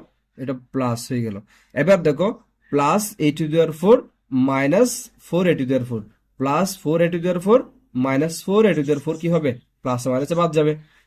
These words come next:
এবার আমরা যদি দেখি, এই তিনটা পদের মধ্যে আর কিছু বাদ যায় কিনা, এবং এখানে যেমন আছে দেখো, মাইনাস ফাইভ এ স্কয়ার বি স্কয়ার, আর এখানে একটা আছে আমাদের কত? প্লাস এ স্কয়ার বি স্কয়ার। তাহলে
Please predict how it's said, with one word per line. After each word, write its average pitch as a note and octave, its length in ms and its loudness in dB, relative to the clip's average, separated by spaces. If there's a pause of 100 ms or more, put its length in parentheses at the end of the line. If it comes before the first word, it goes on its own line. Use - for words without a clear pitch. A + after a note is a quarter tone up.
(100)
এবার D3+ 280 2 (340)
আমরা C#3 220 2
যদি D#3+ 120 0
দেখি, D3+ 400 -2
এই G3+ 200 2
তিনটা E3+ 360 0
পদের C#3 260 -2
মধ্যে C3 240 0
আর D3+ 60 0
কিছু D3 200 -6
বাদ D#3 160 0
যায় D3+ 120 0
কিনা, F#3+ 260 -2
এবং C#3 260 -2
এখানে E3+ 260 0
যেমন F3+ 220 0
আছে E3 180 -2
দেখো, C#3 340 -2 (260)
মাইনাস C#3 540 0
ফাইভ E3+ 360 0
এ C#3+ 120 0
স্কয়ার E3 260 0
বি E3+ 120 0
স্কয়ার, G3 280 2 (360)
আর B2 160 -4
এখানে D3+ 260 0
একটা D#3 220 -4
আছে D#3+ 120 -2
আমাদের D#3+ 220 -2
কত? D#3 180 -4
প্লাস D3 480 -2
এ E3 60 -2
স্কয়ার D#3 220 -4
বি D#3 60 -4
স্কয়ার। D3+ 220 -4 (300)
তাহলে D#3 280 0